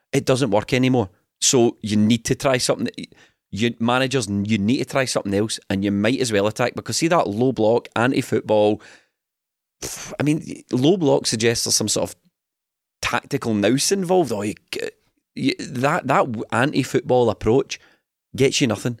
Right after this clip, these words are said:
against Celtic. And managers now, they, you might as well attack, because, yeah, you might get a draw, or you might get a win against Celtic, one out of every fifteen, twenty,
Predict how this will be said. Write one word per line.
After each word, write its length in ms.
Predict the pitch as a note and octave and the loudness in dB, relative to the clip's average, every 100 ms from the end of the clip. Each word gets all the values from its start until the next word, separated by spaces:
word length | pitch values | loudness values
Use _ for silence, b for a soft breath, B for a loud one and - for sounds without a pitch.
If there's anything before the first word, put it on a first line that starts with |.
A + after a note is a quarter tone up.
| - | -2
against 300 | A2 A2+ - | 0 0 2
Celtic. 320 | G#2+ - - | 0 0 -2
And 140 | G#2+ G#2+ | 2 4
managers 500 | B2 D#3 E3 C#3+ A2+ | 4 2 2 0 0
now, 300 | G#2+ A2 A2 G#2+ b b b - | 0 4 4 0 b b b -4
they, 80 | |
you 220 | G#2+ A2 A2 | -2 0 0
might 200 | B2 - | 2 2
as 120 | A#2+ | 2
well 180 | A2+ A2 | 2 2
attack, 380 | - G2+ - | 0 -4 -4
because, 340 | G#2+ - G#2+ - B B B _ | -6 -2 -2 -2 B B B _
yeah, 180 | - B2 | 0 2
you 160 | D3 B2+ | 2 2
might 320 | B2 D#3 G2+ | 2 0 0
get 160 | - - | -2 0
a 40 | |
draw, 400 | G2+ G#2 A2 A2 - _ _ _ _ _ _ _ - | 2 4 4 2 -2 _ _ _ _ _ _ _ -4
or 60 | |
you 100 | A2+ | 0
might 240 | G#2+ C3 E3 | 4 2 2
get 120 | D#3+ | 0
a 60 | A2+ | 2
win 200 | G#2 A2 | 2 0
against 340 | G#2+ G#2 - | 0 -2 -2
Celtic, 320 | G#2+ G2 A2+ | -2 -2 -4
one 260 | F#2+ G#2+ A#2 | -2 -2 2
out 80 | A2+ | 2
of 40 | |
every 400 | G#2+ G2 G2 G2 F2+ _ | 0 0 -2 -2 -6 _
fifteen, 460 | - A#2 - A2 G2+ | -4 -4 -2 -4 -2
twenty, 360 | - G#2 G#2 | -2 0 0